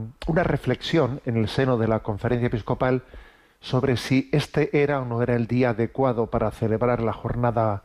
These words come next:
por la Vida. Eh, porque anteriormente se celebraba el Día de los Santos Inocentes.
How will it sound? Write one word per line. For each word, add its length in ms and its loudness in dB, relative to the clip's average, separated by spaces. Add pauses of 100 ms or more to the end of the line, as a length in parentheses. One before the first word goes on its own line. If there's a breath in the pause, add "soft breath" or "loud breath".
(460 soft breath)
por 180 -2
la 100 2
Vida. 360 0 (1500 soft breath)
Eh, 320 -8
porque 240 0
anteriormente 880 2 (320 loud breath)
se 380 2
celebraba 680 0 (680 soft breath)
el 180 2
Día 160 4
de 80 2
los 100 -4
Santos 320 -2
Inocentes. 880 -4